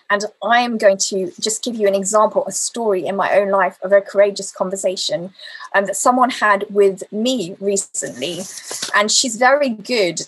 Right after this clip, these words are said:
at having courageous conversations. I've learned a lot from her.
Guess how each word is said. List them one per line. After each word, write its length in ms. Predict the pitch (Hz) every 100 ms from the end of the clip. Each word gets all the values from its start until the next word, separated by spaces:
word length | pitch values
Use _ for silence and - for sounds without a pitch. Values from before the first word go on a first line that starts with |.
| 180
at 140 | 165
having 480 | 247 190 202 180 175
courageous 480 | - 196 185 180 -
conversations. 720 | 202 185 180 180 - 190 196
I've 140 | 180
learned 260 | 190 196 190
a 80 | 180
lot 380 | 185 202 196 -
from 320 | - 202 190
her. 420 | 175 160 165 185